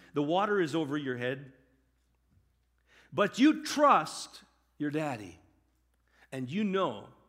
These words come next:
that your daddy loves you. And so you jump. And almost as soon as you hit the water, you feel his hands and his arms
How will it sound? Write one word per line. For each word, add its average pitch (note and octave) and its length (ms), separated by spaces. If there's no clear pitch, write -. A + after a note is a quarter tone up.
that - 140
your A#2+ 100
daddy G#2+ 240
loves G#2 340
you. F2+ 240
And C3 80
so F3+ 80
you F3 160
jump. D#3 400
And D#3 120
almost B3+ 420
as F3+ 100
soon A3+ 220
as F#3+ 140
you F#3 80
hit F#3 180
the D#3 80
water, F3 540
you G3 140
feel G#3+ 380
his F3 180
hands G3+ 480
and D3 80
his C#3 140
arms D#3+ 420